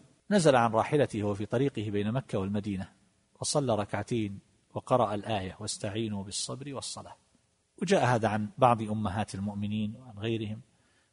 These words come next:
أسأل الله تبارك وتعالى أن ينفعنا وإياكم بما علمنا،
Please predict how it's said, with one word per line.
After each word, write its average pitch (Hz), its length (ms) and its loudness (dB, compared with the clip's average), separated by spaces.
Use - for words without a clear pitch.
أسأل 120 200 -4
الله 107 160 -2
تبارك 101 460 -2
وتعالى 98 580 -4
أن 131 60 -2
ينفعنا 107 580 0
وإياكم 95 580 -4
بما 143 180 4
علمنا، 110 600 2